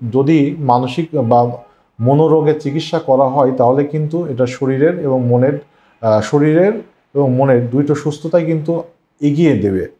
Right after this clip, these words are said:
সেই জন্য বেশি দেরি করলে কিন্তু এটা সাইড ইফেক্ট এবং পার্শ্ব প্রতিক্রিয়া দেখা দিবে।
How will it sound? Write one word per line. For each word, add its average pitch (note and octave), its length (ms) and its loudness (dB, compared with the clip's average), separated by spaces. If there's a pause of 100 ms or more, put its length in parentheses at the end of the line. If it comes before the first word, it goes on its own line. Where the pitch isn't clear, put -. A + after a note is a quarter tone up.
(380)
সেই C#3 100 0
জন্য E3 200 0
বেশি B2+ 280 0
দেরি F3 200 0
করলে F3 300 0
কিন্তু D#3+ 200 -4
এটা D#3 120 0
সাইড C#3 380 0
ইফেক্ট C#3 260 -2
এবং B2+ 200 0
পার্শ্ব A2+ 260 -4
প্রতিক্রিয়া D3 480 -2
দেখা F#2+ 220 -6
দিবে। - 240 -10